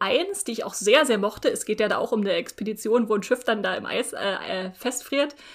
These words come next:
Da war vieles so von der Stimmung und, äh, von, von der Erzählung her ähnlich. Und natürlich so klassische Walfanggeschichten wie Moby Dick oder In the Heart of the Sea. Also wer sowas mochte, der ist hier ganz sicher richtig, äh, beraten.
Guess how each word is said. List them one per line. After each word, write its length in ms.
Da 120
war 80
vieles 280
so 80
von 200
der 80
Stimmung 540
und, 300
äh, 380
von, 520
von 200
der 380
Erzählung 480
her 260
ähnlich. 640
Und 80
natürlich 340
so 80
klassische 480
Walfanggeschichten 840
wie 120
Moby 280
Dick 260
oder 360
In 140
the 60
Heart 240
of 180
the 60
Sea. 400
Also 220
wer 100
sowas 260
mochte, 280
der 100
ist 80
hier 100
ganz 220
sicher 460
richtig, 420
äh, 240
beraten. 460